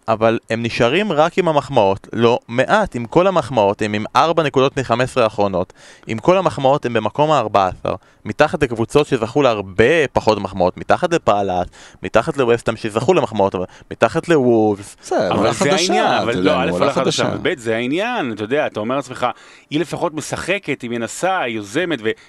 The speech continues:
Speaker 3: ויש לה שחקנים שהם פחות טובים, נגיד, ממה שיש בארסנל. זה לא אותם שחקנים, זה כמעט כל הס-, כמעט כל הסגל וההרכב זה, זה צ'מפיון, זה מה שהיה בצ'מפיונשיפ בעונה שעברה. פטריק במפורד זה שחקן שאמור עליו שהוא,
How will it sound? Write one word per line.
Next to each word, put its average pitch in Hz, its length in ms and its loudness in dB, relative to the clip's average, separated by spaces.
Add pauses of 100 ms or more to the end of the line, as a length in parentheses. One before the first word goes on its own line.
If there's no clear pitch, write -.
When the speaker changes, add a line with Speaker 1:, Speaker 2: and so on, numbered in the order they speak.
(140)
Speaker 3:
ויש 139 160 -6
לה 196 60 -2
שחקנים 113 600 -4
שהם 107 460 -8
פחות 277 280 -6
טובים, 233 280 -6
נגיד, 180 200 -4
ממה 156 160 -2
שיש 123 200 -8
בארסנל. 101 540 -6 (480)
זה 107 120 -8
לא 165 80 -2
אותם 302 180 -4
שחקנים, 127 420 -4
זה 113 100 -2 (360)
כמעט 160 300 -2
כל 214 180 -2
הס-, - 180 -8 (480)
כמעט 127 300 -4
כל 208 220 -4
הסגל 190 440 -4
וההרכב 165 400 -4
זה, 139 520 -2
זה 123 140 -6
צ'מפיון, 190 420 -4
זה 127 120 -2
מה 151 140 -2
שהיה 165 180 -4
בצ'מפיונשיפ 180 540 -6
בעונה 113 220 -4
שעברה. 98 280 -8 (300)
פטריק 151 260 -6
במפורד 175 340 -2
זה 151 100 -4
שחקן 170 320 -4
שאמור 165 320 -4
עליו 170 160 -4
שהוא, 135 400 -4